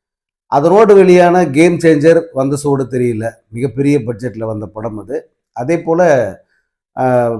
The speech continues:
மற்ற படங்கள், காதலிக்க நேரமில்லை, இன்னும் நிறைய படங்கள் ரிலீஸ் ஆச்சு இந்த பொங்கலுக்கு. அதுல இந்த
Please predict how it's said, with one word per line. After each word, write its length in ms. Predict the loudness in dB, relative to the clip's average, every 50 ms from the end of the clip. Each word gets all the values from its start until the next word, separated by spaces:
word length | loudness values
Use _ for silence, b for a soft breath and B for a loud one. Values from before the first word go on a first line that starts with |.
| -10 -16 -18 _
மற்ற 320 | -6 -6 -2 0 -2 0 0
படங்கள், 360 | 2 2 2 2 2 0 0
காதலிக்க 480 | 2 2 2 2 2 0 0 0 -2
நேரமில்லை, 640 | 0 0 0 0 0 0 -2 -2 -2 -2 -2 -2 -2
இன்னும் 300 | -4 -4 -2 -2 -2 -2
நிறைய 340 | -2 -2 0 0 0 0 0
படங்கள் 300 | -2 -4 -4 -4 -4 -4
ரிலீஸ் 360 | -6 -8 -8 -8 -8 -6 -6
ஆச்சு 200 | -8 -10 -10 -14
இந்த 140 | -18 -18 -18
பொங்கலுக்கு. 640 | -18 -18 -14 -12 -10 -10 -10 -6 -4 -4 -4 -4 -6
அதுல 580 | -8 -6 -6 -4 -2 -2 -2 -2 -4 -6 -10 _ _ _ _ _ _ _ _
இந்த 640 | -4 -2 -2 0 0 0 0 0 -2 -6 -8 -10